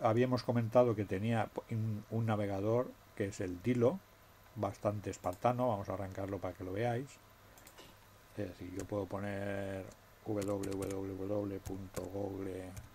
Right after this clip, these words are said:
punto com y aparece pues, eh, muy, sin imágenes, muy espartano.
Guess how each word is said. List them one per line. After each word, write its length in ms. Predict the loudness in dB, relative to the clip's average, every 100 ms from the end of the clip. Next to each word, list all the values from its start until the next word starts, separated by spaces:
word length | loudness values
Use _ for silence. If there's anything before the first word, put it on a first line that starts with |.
| -14 -14 -18 -20 -20 -20 -20 -20 -12 -10 -10 -14 -20 -16 -12 -10 -6
punto 300 | -6 -4 2
com 280 | 6 6 4 -8 -20 -20 -20 -20 -20 -20 -20 -20 -20 -20 -20 -20 -20 -20 -20 -20 -20 -18 -18 -6
y 120 | 2
aparece 580 | 2 2 0 0 0 -2
pues, 500 | 2 2 4 2 0 -2
eh, 340 | 0 0 -2 -6
muy, 500 | -6 -6 -6 -10 -10 -10 -10
sin 200 | -10 -10
imágenes, 720 | -4 -2 -2 -2 0 0 0
muy 240 | -2 -2 -4
espartano. 760 | -4 -10 -2 2 4 2 -2